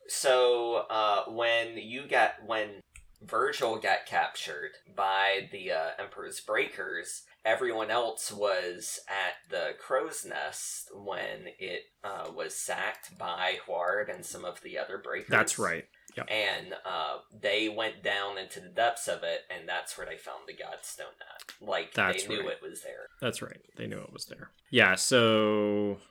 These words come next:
Speaker 2: let's see. Yeah, I mean, I, I think the first time I saw it was on the train, but, um, but yeah, they, they took it from, uh, from the Crow's Nest.
Speaker 1: That's, uh,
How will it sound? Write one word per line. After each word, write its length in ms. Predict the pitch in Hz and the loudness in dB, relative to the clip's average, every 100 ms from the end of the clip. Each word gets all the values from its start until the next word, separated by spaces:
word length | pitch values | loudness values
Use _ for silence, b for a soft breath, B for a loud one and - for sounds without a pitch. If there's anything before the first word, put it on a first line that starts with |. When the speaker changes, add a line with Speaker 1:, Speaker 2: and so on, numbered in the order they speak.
| 98 | -14
Speaker 2:
let's 180 | - | -8
see. 460 | - - - - - _ 127 | -8 -6 -8 -10 -14 _ 6
Yeah, 160 | 139 | 8
I 60 | 131 | 8
mean, 140 | 123 | 8
I, 180 | 120 123 - | 6 4 2
I 320 | - - 113 | -6 -2 -2
think 180 | 110 170 | 0 0
the 80 | 156 | 0
first 260 | - 123 | 2 2
time 200 | - 110 | 2 2
I 120 | 107 139 | 4 2
saw 360 | - 95 87 | 4 2 2
it 120 | 85 - | -2 -2
was 180 | 101 98 | -4 -2
on 140 | 101 | -2
the 80 | 92 | -2
train, 720 | 90 - 120 113 107 92 85 82 | -4 -4 0 0 0 0 -4 -2
but, 200 | 95 92 | 0 0
um, 460 | 92 90 90 85 - _ _ | 0 -2 -4 -8 -12 _ _
but 120 | 110 | 4
yeah, 160 | 113 107 | 6 6
they, 520 | 107 104 104 101 101 | 8 6 6 6 4
they 120 | 98 | 2
took 240 | 98 - - | -2 -2 -2
it 100 | 117 | -4
from, 400 | - 117 110 104 | 2 2 4 2
uh, 480 | 98 95 92 90 90 - | 2 0 0 -2 -6 -10
from 200 | _ 110 | _ -4
the 80 | 98 | -4
Crow's 400 | - 131 127 - | 0 2 2 0
Nest. 340 | - - - - B B B B _ | -6 -10 -10 -12 B B B B _
Speaker 1:
That's, 380 | 110 113 - 135 | -4 -2 -2 2
uh, 320 | 120 110 101 | 4 6 4